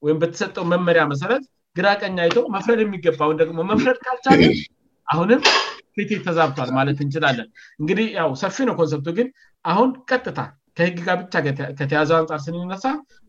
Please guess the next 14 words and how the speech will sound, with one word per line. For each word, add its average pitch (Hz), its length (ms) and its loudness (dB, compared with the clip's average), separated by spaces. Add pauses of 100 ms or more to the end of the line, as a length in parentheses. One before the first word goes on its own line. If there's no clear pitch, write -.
ከፖሊስ 240 460 4 (140)
እስከ - 280 -8
ዳኛ 185 340 4 (260)
መካከል 165 400 -2
ያለው 180 300 4 (280)
ፕሮሲጀር 220 540 2
ራሱ 190 240 2 (460)
አግባብ 190 400 0
አለው፣ 117 260 -2
የሚመራበት 170 600 0
ህግ 226 200 -2
አለ። 139 180 2
እንግዲህ 143 260 -2
እኛን፣ 180 240 -2